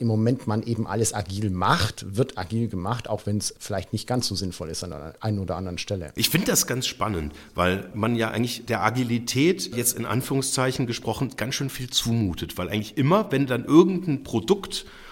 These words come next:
Speaker 2: oder irgendeine Software dann nicht so gut klappt, dann ist es der Agilität so als Gesamtkonstrukt dann irgendwie gelungen, dass dann einfach im Raum steht, ja, dann hat die Firma oder die Menschen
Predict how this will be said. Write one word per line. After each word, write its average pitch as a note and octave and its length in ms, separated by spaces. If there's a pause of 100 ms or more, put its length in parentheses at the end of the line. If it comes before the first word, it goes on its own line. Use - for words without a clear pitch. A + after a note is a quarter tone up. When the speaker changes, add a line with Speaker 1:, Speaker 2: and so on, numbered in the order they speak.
(120)
Speaker 2:
oder A#2 180
irgendeine C#3 280
Software F#3 360
dann B2+ 240
nicht - 260
so B2 100
gut G#2 240
klappt, - 500 (460)
dann B2 140
ist D#3 140
es F3 140
der - 160
Agilität B2+ 680
so D3+ 120
als B2+ 200
Gesamtkonstrukt C#3+ 800
dann C3+ 140
irgendwie G3+ 440
gelungen, E3+ 580 (240)
dass A#2 140
dann D3+ 120
einfach C3+ 240
im C3+ 120
Raum G#2 200
steht, - 240
ja, D#3+ 100
dann D3+ 200
hat F#3 160
die F3 80
Firma F3+ 460
oder C3 160
die B2+ 100
Menschen D3 480